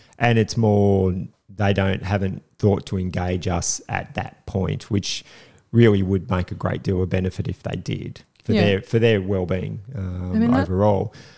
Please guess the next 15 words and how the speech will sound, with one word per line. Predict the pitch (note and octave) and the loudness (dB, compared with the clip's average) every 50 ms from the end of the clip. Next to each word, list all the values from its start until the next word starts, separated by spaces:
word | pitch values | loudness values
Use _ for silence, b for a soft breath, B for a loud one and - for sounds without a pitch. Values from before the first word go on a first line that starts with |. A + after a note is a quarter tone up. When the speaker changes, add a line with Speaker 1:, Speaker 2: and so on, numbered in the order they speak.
| B B | B B
Speaker 1:
Um, | - G2 F#2+ F#2+ F#2+ F#2 F#2 F2+ F#2 F#2 F#2 F#2 F#2 F2 E2 | -2 0 0 2 0 0 0 0 -2 -2 -4 -4 -4 -6 -8
so | - - - G#2+ G2 | -6 -2 2 2 4
yeah, | G2 G2+ G2+ G2 F2+ | 4 4 4 2 2
the | F2+ G2+ | 0 0
people | - A2 G#2 G2+ G2+ | 0 0 0 0 0
that | F#2+ F#2+ F#2+ | 0 -2 -2
have | - F#2+ G2 - | -2 -4 -4 -4
a | - | -4
tendency | - - G#2+ G#2 G2 - - G2 | -2 0 0 0 0 -2 -4 -6
to | F2 F2+ F#2+ | -4 -4 -4
engage | F#2 G2 E2+ - F#2+ F#2 - | -4 -2 -2 -2 -2 -2 -2
us | F#2 F2 - - - | -4 -4 -4 -4 -4
are | F#2 F#2 | -4 -2
much | F2+ F2+ - - - - | -2 -4 -4 -6 -6 -10
m-, | F#2+ - | -10 -10